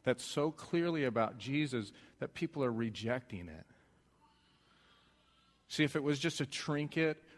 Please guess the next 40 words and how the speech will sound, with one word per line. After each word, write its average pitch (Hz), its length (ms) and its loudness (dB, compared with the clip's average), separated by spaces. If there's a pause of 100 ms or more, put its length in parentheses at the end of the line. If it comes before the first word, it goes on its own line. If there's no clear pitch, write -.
or 127 60 2
if - 80 2
it 143 100 4
was 131 160 2
just 143 240 -2
a 139 60 -2
piece - 320 -2
of 117 140 -2
relic, 127 580 6 (240)
or 127 80 6
it 127 40 4
was 131 200 4
just 147 240 0
like 139 160 4
a, 113 180 4 (300)
a, 113 240 6 (320)
a 127 180 -2 (120)
special - 520 0
prayer 143 400 6
that 139 140 4
you 139 100 0
did, 139 500 4
or 120 220 6
took 131 240 -2 (140)
the, 120 240 4 (380)
the, 117 300 2
uh, 117 240 4 (300)
little 135 300 6
rabbit's 135 480 10
feet, 151 340 6 (300)
if 139 120 -6
there 151 120 6
was 143 120 6
just 170 300 0
some 165 300 4
little 143 240 6
superstition 151 1000 0
involved 127 400 6
with 127 180 2
it, 127 140 0